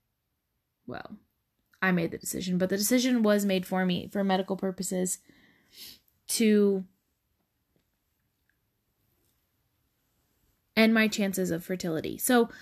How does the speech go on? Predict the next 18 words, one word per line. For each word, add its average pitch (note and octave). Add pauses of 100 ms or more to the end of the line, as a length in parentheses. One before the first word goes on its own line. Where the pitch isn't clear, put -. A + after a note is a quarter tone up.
(220)
for C4+
someone E4
to, D#4
like, G#3+
attack A3
that G#3
part G3+
of G#3+
my, G3+ (120)
of F#3+
my F3+
life F3 (440)
about, F#3+
like, E3+ (140)
childbearing G#3+
and F#3
having F#3+
kids G#3